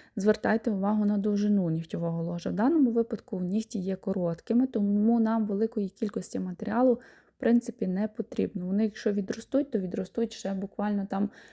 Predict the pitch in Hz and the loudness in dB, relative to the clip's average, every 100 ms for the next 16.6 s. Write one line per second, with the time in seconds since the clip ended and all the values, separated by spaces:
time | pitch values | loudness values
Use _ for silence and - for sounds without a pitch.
0 | - _ - 208 196 196 202 196 - - | -20 _ 0 0 0 0 0 0 0 2
1 | 190 185 180 170 180 180 190 208 180 160 | 2 2 -2 -2 -4 -2 0 0 0 -2
2 | 156 175 - 254 311 381 _ _ _ _ | -2 -4 0 2 2 0 _ _ _ _
3 | - _ _ - 233 240 220 202 - 220 | -12 _ _ 0 4 6 6 2 -2 0
4 | 233 254 220 208 214 190 208 220 - 202 | 0 0 0 0 -2 -2 -2 -2 -4 -6
5 | - 196 190 185 185 185 190 196 - 190 | -4 -2 0 -2 -2 0 2 0 0 -2
6 | 180 185 180 175 - _ - 170 170 170 | 0 0 0 -2 -6 _ -8 -4 -2 -2
7 | 170 165 - - - _ - - - _ | -4 -6 -14 -20 -20 _ -20 -20 -20 _
8 | _ _ - 240 262 262 240 240 226 226 | _ _ 4 6 8 6 4 6 6 6
9 | 226 220 226 277 320 - - 220 202 202 | 2 0 0 0 -2 -6 -8 -4 -4 -2
10 | 214 202 202 226 - 202 - 202 - - | -2 -2 -2 -4 -6 -4 -2 -2 -2 0
11 | 190 185 220 226 180 165 165 165 - - | 0 6 8 8 2 -6 -6 -8 -10 -6
12 | 196 185 214 214 - - 185 202 - 196 | -6 -4 -6 -6 -10 -6 -2 -2 0 2
13 | 175 165 165 175 - - - 240 233 226 | 2 -2 -4 -6 -6 -2 0 2 2 2
14 | 214 - 208 208 - - 208 196 190 175 | -2 -2 -2 -2 -8 -2 0 0 -2 0
15 | 180 254 302 233 185 - 220 220 214 196 | 4 4 2 0 -2 -2 0 2 0 -2
16 | - 202 202 - 190 180 | -2 -2 -2 -4 -2 -2